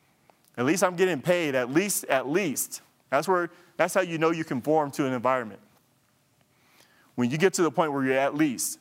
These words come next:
that means you're missing everything else, but at least I'm getting this. So now you're operating in a very kind of selfish manner.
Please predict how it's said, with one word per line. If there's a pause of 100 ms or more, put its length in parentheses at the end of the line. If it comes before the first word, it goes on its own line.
(160)
that
means
you're
missing
everything
else, (840)
but
at
least
I'm
getting
this. (1120)
So
now
you're
operating
in
a
very
kind
of
selfish
manner.